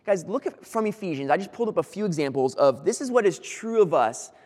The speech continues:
who are in Christ. We were dead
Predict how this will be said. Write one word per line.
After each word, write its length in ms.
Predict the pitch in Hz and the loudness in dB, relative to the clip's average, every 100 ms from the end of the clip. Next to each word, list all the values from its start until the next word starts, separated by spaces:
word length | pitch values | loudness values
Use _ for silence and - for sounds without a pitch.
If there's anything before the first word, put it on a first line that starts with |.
| _ _ _ _ _ _ | _ _ _ _ _ _
who 140 | - 156 | 0 0
are 100 | 147 | 0
in 100 | 143 | -4
Christ. 520 | 135 92 90 - _ _ _ _ _ _ _ _ _ _ _ _ _ _ _ _ _ _ _ _ | -6 -6 -8 -20 _ _ _ _ _ _ _ _ _ _ _ _ _ _ _ _ _ _ _ _
We 140 | 156 165 | -4 2
were 260 | 170 269 | 4 4
dead 460 | 180 151 107 180 | 2 2 2 0